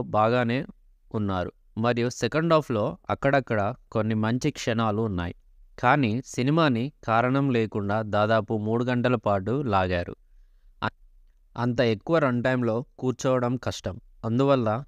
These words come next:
తుది ఫలితం సంతృప్తికరంగా ఉండదు. ఇప్పుడు మనం చూడబోయే మూవీ స్పార్క్.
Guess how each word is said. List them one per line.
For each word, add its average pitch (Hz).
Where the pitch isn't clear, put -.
తుది 139
ఫలితం 120
సంతృప్తికరంగా 113
ఉండదు. 95
ఇప్పుడు 131
మనం 110
చూడబోయే 143
మూవీ 104
స్పార్క్. -